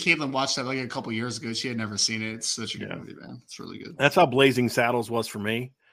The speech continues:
Speaker 1: I
Speaker 2: Yeah.
Speaker 1: didn't watch that till I was in my twenties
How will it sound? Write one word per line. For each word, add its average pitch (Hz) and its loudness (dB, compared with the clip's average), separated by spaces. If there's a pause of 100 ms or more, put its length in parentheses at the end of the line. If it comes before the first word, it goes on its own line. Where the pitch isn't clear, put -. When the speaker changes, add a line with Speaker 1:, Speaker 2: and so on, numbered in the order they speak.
(380)
Speaker 1:
I 135 8
Speaker 2:
Yeah. 139 10
Speaker 1:
didn't 143 6
watch 123 8
that 120 -2
till 120 2
I 113 4
was 110 0
in 110 -2
my 104 0
twenties 120 -4